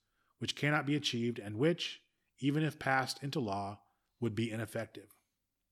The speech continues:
Why would the left focus on so-called solutions that won't actually solve anything? I think it's because those on the left have many, many priorities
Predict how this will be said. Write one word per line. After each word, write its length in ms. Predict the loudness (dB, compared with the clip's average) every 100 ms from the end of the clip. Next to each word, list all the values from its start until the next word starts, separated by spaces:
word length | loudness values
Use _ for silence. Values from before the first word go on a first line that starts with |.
| _ _ _ _ _ _ _ _ _ _ _ -2
Why 260 | 6 8
would 200 | 8 4
the 80 | 4
left 320 | 2 2 0
focus 400 | 0 0 0 -8
on 140 | -8 -4
so-called 520 | 0 0 2 0 2
solutions 540 | 4 6 6 4 -4
that 160 | -6 -4
won't 200 | -4 -4 -8 -4
actually 440 | -2 -2 -6 -2
solve 420 | 0 0 0 -2
anything? 360 | -6 -10 -14 -20 _ _ _ _ _ _ _ _ _ _ _ _ -12
I 60 | -4
think 240 | 0 2
it's 120 | 0
because 340 | 0 2 4 4
those 220 | 2 2
on 80 | 2
the 80 |
left 300 | 2 2 0
have 160 | -6 -8
many, 420 | -4 -2 0 -2 -6
many 380 | -4 2 4
priorities 760 | 2 2 2 2 0 -2 -6 -8